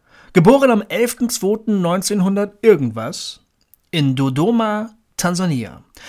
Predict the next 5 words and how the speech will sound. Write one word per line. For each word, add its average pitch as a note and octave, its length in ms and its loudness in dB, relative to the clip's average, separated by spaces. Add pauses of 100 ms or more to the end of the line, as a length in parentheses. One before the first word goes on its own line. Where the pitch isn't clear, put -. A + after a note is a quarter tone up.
(200)
Aufgewachsen B3 640 -2
in F#3+ 300 2
Mwanza G#3 520 0
am F3 160 -4
Viktoriasee. A#2 800 -8